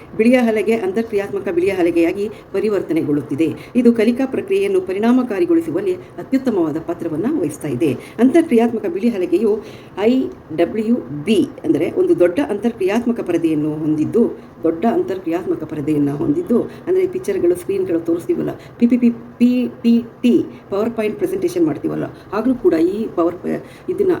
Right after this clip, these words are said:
ಬಿಳಿ ಹಲಗೆಯನ್ನು ಬಳಸ್ಕೊಳ್ತಾ ಹೋಗ್ತೀವಿ. ಅದನ್ನೇ ಪಿ ಪಿ ಟಿ ಪ್ರೆಸೆಂಟೇಷನ್ ಅಂತ ಹೇಳ್ತೀವಿ. ಕಲಿಕಾ ಪ್ರಕ್ರಿಯೆಯನ್ನು ಪರಿಣಾಮಕಾರಿಗೊಳಿಸುವಲ್ಲಿ ತನ್ನದೇ ಆದಂತಹ ಪಾತ್ರವನ್ನು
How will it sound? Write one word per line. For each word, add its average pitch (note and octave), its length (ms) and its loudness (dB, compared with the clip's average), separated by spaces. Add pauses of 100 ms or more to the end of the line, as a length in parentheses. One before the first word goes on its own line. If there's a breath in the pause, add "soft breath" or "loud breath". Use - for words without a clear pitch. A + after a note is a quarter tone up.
(160)
ಬಿಳಿ G3 160 2
ಹಲಗೆಯನ್ನು E3+ 520 0
ಬಳಸ್ಕೊಳ್ತಾ F3 480 -4 (140)
ಹೋಗ್ತೀವಿ. E4+ 340 2 (1000 loud breath)
ಅದನ್ನೇ G3 260 4
ಪಿ G#3+ 140 -2
ಪಿ G#3+ 100 -6
ಟಿ G3+ 100 -4
ಪ್ರೆಸೆಂಟೇಷನ್ F3+ 500 0
ಅಂತ E3+ 140 0
ಹೇಳ್ತೀವಿ. E3 360 0 (280 loud breath)
ಕಲಿಕಾ A3+ 260 2
ಪ್ರಕ್ರಿಯೆಯನ್ನು F3+ 500 2 (100)
ಪರಿಣಾಮಕಾರಿಗೊಳಿಸುವಲ್ಲಿ F#3 1040 0 (220)
ತನ್ನದೇ A3 320 0 (140)
ಆದಂತಹ F3+ 460 -2
ಪಾತ್ರವನ್ನು E3 480 0